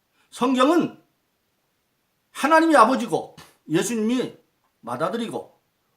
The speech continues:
우리가 그의 아우들이고, 그래서 우리는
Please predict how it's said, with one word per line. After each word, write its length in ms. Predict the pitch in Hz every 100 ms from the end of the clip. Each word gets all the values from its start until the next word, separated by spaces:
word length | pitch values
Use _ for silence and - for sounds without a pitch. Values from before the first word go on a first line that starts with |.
| -
우리가 320 | 131 160 151
그의 220 | 151 160
아우들이고, 600 | 113 135 226 170 - - _ _ _ _ _ _ _ _ _ _ _ _ _ _ _
그래서 260 | - 302 277
우리는 420 | 247 254 269 -